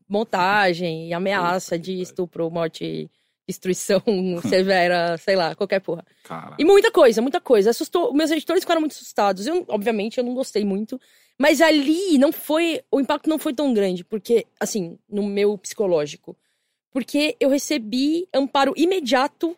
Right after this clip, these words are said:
Speaker 1: do jornal como instituição e dos meus editores.
Speaker 2: Hum.
Speaker 1: Então foi uma coisa assim, ó, todo mundo, a gente viu o que tava rolando, a gente ficou acompanhando, e aí meus editores, "Não, não, a gente vai,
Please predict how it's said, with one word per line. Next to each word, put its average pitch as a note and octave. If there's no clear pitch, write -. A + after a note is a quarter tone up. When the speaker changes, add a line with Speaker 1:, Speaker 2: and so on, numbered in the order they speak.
Speaker 1:
do G#3+
jornal B3+
como C4
instituição C4
e C4
dos B3+
meus C4+
editores. -
Speaker 2:
Hum. F#3+
Speaker 1:
Então D#4
foi E4+
uma D#4+
coisa D#4+
assim, A3+
ó, E3
todo F#4+
mundo, D#4+
a B3
gente A3
viu F#3+
o -
que -
tava A3
rolando, G3
a -
gente G3+
ficou -
acompanhando, G#3+
e A#3+
aí A#3+
meus B3
editores, B3
"Não, C#4+
não, E4
a A3
gente A3
vai, A3+